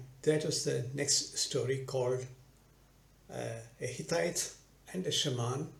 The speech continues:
at Queen Nefertari's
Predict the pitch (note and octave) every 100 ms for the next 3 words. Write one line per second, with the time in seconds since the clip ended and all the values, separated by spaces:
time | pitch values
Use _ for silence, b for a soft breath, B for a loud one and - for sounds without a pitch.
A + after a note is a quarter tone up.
0 | - - - - - - - - - -
1 | C#4+ C#4+ - - - C#3 B2+ - - D#3+
2 | D3+ A#2+ - D3+ D3 - E3+ C3+ A#2+ C3+
3 | B2+ - -